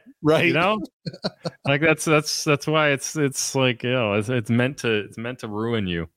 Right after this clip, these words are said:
Speaker 2: Um,
Speaker 1: It can break you for sure.
Speaker 2: Yeah. Anyway, all right, let's wrap up that segment. We're gonna come back. We're gonna answer some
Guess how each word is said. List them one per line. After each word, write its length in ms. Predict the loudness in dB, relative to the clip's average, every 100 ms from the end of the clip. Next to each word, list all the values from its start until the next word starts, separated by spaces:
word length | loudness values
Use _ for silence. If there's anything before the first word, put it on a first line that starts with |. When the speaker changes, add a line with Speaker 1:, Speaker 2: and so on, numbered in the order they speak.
| _ _ -20 -20 _ _ -2
Speaker 2:
Um, 280 | 2 4 2
Speaker 1:
It 100 | 2
can 140 | 2 4
break 280 | 2 4
you 100 | 0
for 120 | 0 2
sure. 480 | 4 6 4 2 -4 _ _ _
Speaker 2:
Yeah. 280 | -2 2 0 -2 _ _ _ -20 -20 -4
Anyway, 260 | 0 4 4
all 160 | 4 2
right, 100 | 2
let's 160 | 2
wrap 200 | 2 2
up 120 | 2
that 160 | 2 2
segment. 160 | 4 4
We're 60 |
gonna 100 | 2
come 160 | 2 2
back. 180 | 2 2
We're 80 | 0
gonna 120 | 2
answer 320 | 2 2 2
some 280 | 4 4 2